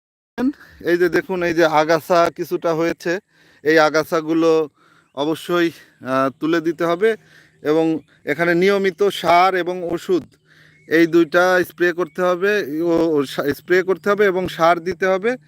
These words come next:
তাহলে গাছ সুন্দর হবে এবং গোড়া সবসময় পরিষ্কার রাখতে হবে। এবং এই যে পাতা দেখেন, একবারে সতেজ, কারণ নিয়মিত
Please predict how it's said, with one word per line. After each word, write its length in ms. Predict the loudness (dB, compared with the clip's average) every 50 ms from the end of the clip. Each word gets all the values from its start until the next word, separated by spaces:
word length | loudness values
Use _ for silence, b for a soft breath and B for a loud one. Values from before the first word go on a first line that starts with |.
| b b b b b b 2
তাহলে 320 | 4 4 4 4 2 0
গাছ 380 | 0 2 4 4 4 4 2 0 -6 -20 -20 -20 _ -20 -14
সুন্দর 320 | -12 -10 -8 -6 -6 -6 -4
হবে 320 | -6 -4 -4 -4 -4 -4 _ b b b b b
এবং 240 | -6 -4 -2 -2 2
গোড়া 280 | 4 4 4 6 4 2
সবসময় 420 | 0 -4 -8 -6 -8 -6 -6 -6
পরিষ্কার 440 | -4 -4 -4 -4 -4 -2 -4 -2 0
রাখতে 300 | 0 -2 -2 _ -6 -4
হবে। 280 | -4 -2 -2 -2 -4 -6 b b b b b b
এবং 260 | -8 -6 -4 -4 -2 -2
এই 80 | -2
যে 100 | -2 -4
পাতা 500 | -6 _ 0 0 0 2 2 2 2 2
দেখেন, 460 | 2 0 -4 -4 -4 -8 -10 -10 -10 -14 -10
একবারে 480 | -10 -8 -8 -6 -2 -2 -2 -2 -2 -6
সতেজ, 580 | -4 -4 -4 -4 _ -4 -4 -4 -4 -6 -12 -8
কারণ 420 | -2 -2 0 0 0 0 -2 -4 -8 b b b b b b b
নিয়মিত 500 | -2 0 0 2 0 0 -2 -4 -4 -2